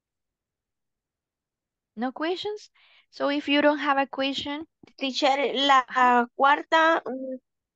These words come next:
Speaker 1: Ah, let me see. Espérenme.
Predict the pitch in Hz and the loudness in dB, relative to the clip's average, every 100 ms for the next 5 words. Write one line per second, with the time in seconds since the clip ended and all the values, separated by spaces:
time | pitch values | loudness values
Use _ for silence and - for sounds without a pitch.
0 | _ _ _ _ _ _ _ _ _ _ | _ _ _ _ _ _ _ _ _ _
1 | _ _ _ _ 202 190 180 - 170 202 | _ _ _ _ -20 -20 -18 -20 -20 -20
2 | - - _ _ _ _ _ _ _ _ | -20 -20 _ _ _ _ _ _ _ _
3 | _ _ _ _ _ _ _ - 196 | _ _ _ _ _ _ _ -20 _